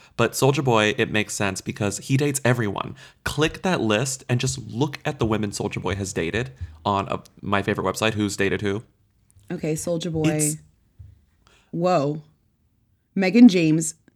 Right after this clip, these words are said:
Speaker 2: Kareen Steffens, that's Superhead, Natasha Smith, Irene the Dream, R-, Diamond rapper,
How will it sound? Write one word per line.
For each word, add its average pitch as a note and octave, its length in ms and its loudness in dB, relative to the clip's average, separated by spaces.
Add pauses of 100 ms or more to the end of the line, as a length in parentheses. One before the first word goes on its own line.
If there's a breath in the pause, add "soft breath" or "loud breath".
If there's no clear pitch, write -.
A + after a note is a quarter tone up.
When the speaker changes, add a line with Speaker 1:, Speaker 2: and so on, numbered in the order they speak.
(360)
Speaker 2:
Kareen G3+ 260 2
Steffens, D#3 440 -2
that's E3 280 -8 (120)
Superhead, D#3 580 -4 (280 soft breath)
Natasha F#3+ 440 0
Smith, E3 520 -4
Irene F3+ 420 4
the F#3+ 80 4
Dream, E3 500 0
R-, F3+ 200 -2
Diamond D#3+ 440 0
rapper, D#3+ 440 -6